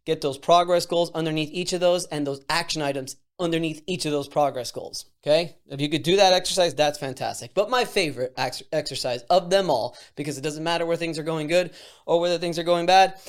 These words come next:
is a positive focus. Go ahead and list all of the things that you are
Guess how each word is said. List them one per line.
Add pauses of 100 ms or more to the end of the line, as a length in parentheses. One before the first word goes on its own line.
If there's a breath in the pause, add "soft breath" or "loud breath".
(320 loud breath)
is
a
positive
focus. (340)
Go
ahead
and
list
all
of
the
things
that
you
are